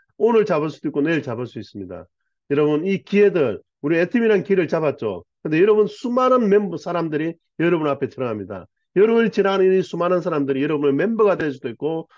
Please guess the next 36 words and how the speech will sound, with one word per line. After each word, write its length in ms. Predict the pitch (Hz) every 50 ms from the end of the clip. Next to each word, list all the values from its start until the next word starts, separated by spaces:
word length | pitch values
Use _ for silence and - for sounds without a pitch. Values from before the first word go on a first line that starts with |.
| _ _
다른 220 | _ - 131 147 156
사람 220 | 139 175 160 147
멤버가 340 | 147 170 202 208 190 180 165
될 140 | 143 139 127
수 140 | 120 - 120
있고 360 | 104 - 147 147 147 147 - - _ _ -
여러분 360 | 139 143 147 147 143 123 104 - _ _ _ _ _ -
오늘 280 | 208 254 277 269 262
내가 240 | 233 220 214 214 202
전하지 340 | 208 175 170 185 196 190 185
않는 200 | 165 160 165 160
이 60 | 180
사람이 400 | 160 170 160 147 143 135 135 127
내일 260 | 113 123 156 190 190 180
어떤 280 | 143 143 147 - 180
사람의 500 | 165 185 170 160 143 143 147 156 156 160 - _ _ _ _
자리에 540 | - - 160 196 180 185 156 127 104 85 - _ _ _ _ -
어떤 300 | 143 147 143 - 202 202
센터에 380 | 196 - 226 220 180 190 180
앉아 260 | 156 175 202 202 180
있을 220 | 170 143 - - _
때 160 | - 131 127 127 -
생각합니다. 680 | _ - 160 151 139 127 113 101 92 87 95 85 - - _ _ _ _ _ -
여러분 400 | 147 151 147 156 143 131 120 -
기회가 340 | - 190 202 226 214 196
있을 200 | 175 143 135 143
때 180 | - 160 156 135
기회를 300 | - - 175 175 165 143
잡아야 300 | 123 143 139 139 127 113
되고 400 | 104 104 101 127 139 113 90 - _ _ _ _ _
두 100 | - 160
번째는 480 | 170 180 175 202 180 170 151 127 110 -
어제 160 | 185 175 160
말했죠. 380 | 143 135 127 123 120 135 127 - - _ _ _
자신을 460 | _ - 165 185 185 - 247 214 190 -
따르라. 380 | 147 131 127 120 107 95 -